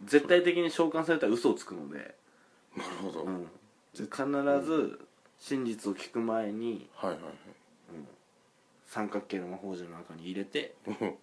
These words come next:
Speaker 1: 話を聞かないと、
Speaker 2: うん。
Speaker 1: 真実を答えない。
Speaker 2: へー。
Speaker 1: そうそうそうそう。中悪魔がまず一人目と。
Speaker 2: はいはい。
Speaker 1: はい。で、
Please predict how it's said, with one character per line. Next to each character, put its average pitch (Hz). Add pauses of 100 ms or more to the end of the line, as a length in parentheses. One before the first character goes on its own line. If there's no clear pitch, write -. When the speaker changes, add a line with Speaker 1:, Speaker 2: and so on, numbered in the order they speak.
(400)
Speaker 1:
話 101
を -
聞 -
か -
な 98
い -
と、 -
Speaker 2:
う 87
ん。 85
Speaker 1:
真 107
実 120
を 113
答 110
え 90
な 82
い。 - (260)
Speaker 2:
へ 82
ー。 80
Speaker 1:
そ 85
う -
そ 87
う 87
そ -
う -
そ 92 (440)
う。 - (760)
中 156
悪 107
魔 87
が 90
ま 92
ず -
一 -
人 85
目 76
と。 - (360)
Speaker 2:
は 90
い 76 (400)
は 90
い。 -
Speaker 1:
は 73
い。 65 (720)
で、 107